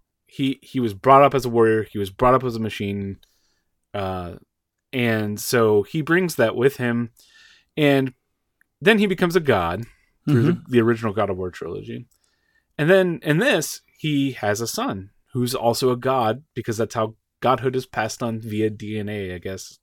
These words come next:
Speaker 1: is how we wanna explain that.
Speaker 2: No.
Speaker 1: And
Speaker 2: But that's
Speaker 1: by
Speaker 2: explained even in the first series.
Speaker 1: Right. By proxy, his mom was also a giant. So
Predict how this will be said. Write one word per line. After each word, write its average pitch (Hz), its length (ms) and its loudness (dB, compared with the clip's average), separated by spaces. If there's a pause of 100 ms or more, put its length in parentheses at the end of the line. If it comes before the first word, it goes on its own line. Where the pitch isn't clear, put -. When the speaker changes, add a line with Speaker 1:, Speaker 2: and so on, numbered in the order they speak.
Speaker 1:
is 101 240 -16
how 101 140 -12
we 90 100 -8
wanna 95 140 -12
explain 92 380 -16
that. 98 180 -14 (320)
Speaker 2:
No. 247 240 2 (180)
Speaker 1:
And 170 400 2 (560)
Speaker 2:
But 165 120 4
that's 180 180 8
Speaker 1:
by 185 40 6
Speaker 2:
explained 165 360 4
even 147 240 6
in 131 80 6
the 123 80 4
first 185 280 4
series. 98 440 -6 (120)
Speaker 1:
Right. 123 300 8
By 160 260 8
proxy, 113 800 2 (140)
his 127 200 0
mom 131 460 2
was 107 200 0
also 104 380 -2
a 98 80 -4
giant. 104 520 -4 (480)
So 101 460 0